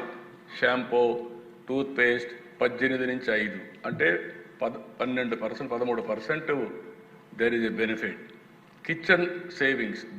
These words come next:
బటర్, ఘీ, యుటెన్సిల్స్ పన్నెండు నుంచి ఐదు. సోషల్ ప్రొటెక్షన్, ఏదైతే కవరేజ్ surges from నైన్టీన్ నుంచి సిక్స్టీ ఫోర్ పర్సెంట్కి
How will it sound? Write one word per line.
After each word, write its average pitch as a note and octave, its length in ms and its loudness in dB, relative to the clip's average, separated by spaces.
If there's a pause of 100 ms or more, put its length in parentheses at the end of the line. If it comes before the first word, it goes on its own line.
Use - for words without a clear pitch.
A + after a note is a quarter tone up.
బటర్, B2 480 6 (420)
ఘీ, B2+ 140 2 (460)
యుటెన్సిల్స్ B2 640 -2 (260)
పన్నెండు A2+ 320 0
నుంచి A2+ 260 2 (160)
ఐదు. G2+ 160 -4 (1120)
సోషల్ D#3+ 500 4
ప్రొటెక్షన్, A#2+ 640 2 (1080)
ఏదైతే D3 400 6 (1300)
కవరేజ్ C3+ 500 6 (180)
surges B2+ 440 0
from A#2 180 2 (680)
నైన్టీన్ C3+ 580 2
నుంచి C3+ 320 0 (800)
సిక్స్టీ C#3 280 -2
ఫోర్ - 240 2 (100)
పర్సెంట్కి C3+ 540 -2